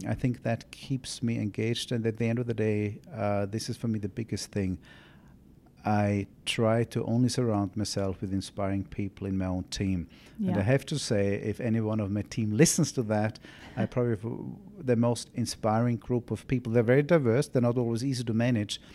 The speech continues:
Speaker 1: but, uh, they really, really inspire me. So I'm very lucky.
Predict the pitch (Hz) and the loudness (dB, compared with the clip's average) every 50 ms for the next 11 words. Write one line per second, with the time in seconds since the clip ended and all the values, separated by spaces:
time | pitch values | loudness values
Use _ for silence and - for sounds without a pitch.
0 | - - - - - - - - - - - - - 131 123 120 120 - - - | -20 -20 -20 -20 -20 -20 -20 -20 -20 -20 -10 4 6 8 8 8 6 2 -2 -6
1 | - - - 127 117 113 113 104 107 120 117 113 107 107 113 123 127 127 123 123 | -6 0 2 4 4 4 4 4 2 2 2 2 0 -2 0 2 2 2 4 2
2 | 117 107 113 110 110 107 101 - - - - 104 101 101 101 101 104 104 101 - | 2 0 0 0 0 0 0 -2 -4 -2 0 0 2 2 2 0 0 -2 0 0
3 | - 120 117 110 104 104 113 120 127 131 123 120 123 - - - 120 113 120 127 | 0 2 2 2 0 0 2 2 2 2 0 -2 -4 -6 -8 -4 0 6 6 6
4 | 135 - - - - 117 107 107 | 6 6 2 -4 -2 0 0 0